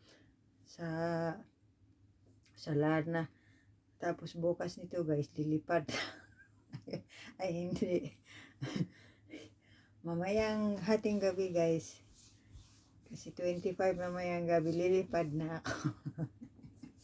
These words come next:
Lil-, lilipad na ako. So, sinong kasama sa akin? Na walang PhilHealth. Lumipad na tayo.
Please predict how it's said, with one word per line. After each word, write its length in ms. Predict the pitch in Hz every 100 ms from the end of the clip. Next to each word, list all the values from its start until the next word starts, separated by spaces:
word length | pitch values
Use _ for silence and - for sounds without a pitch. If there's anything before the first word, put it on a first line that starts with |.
| - - - - - - - - 302 - - - - - - - - - - - - - - - -
Lil-, 240 | 180 175 170
lilipad 480 | 175 180 185 190 180
na 320 | 165 156 143
ako. 320 | 175 160 156 - - - - -
So, 240 | - 180
sinong 400 | 175 208 202 202
kasama 400 | 180 180 170 170 170
sa 160 | 165 165
akin? 320 | 160 156 160 147 - - - - - - _ - - 262 - - - _ - -
Na 400 | 165 160 160 160
walang 320 | 170 175 170 -
PhilHealth. 640 | 180 170 151 160 151 156 - - - - - -
Lumipad 560 | 170 175 190 185 190 170
na 80 | 165 151
tayo. 560 | 160 156 165 180 175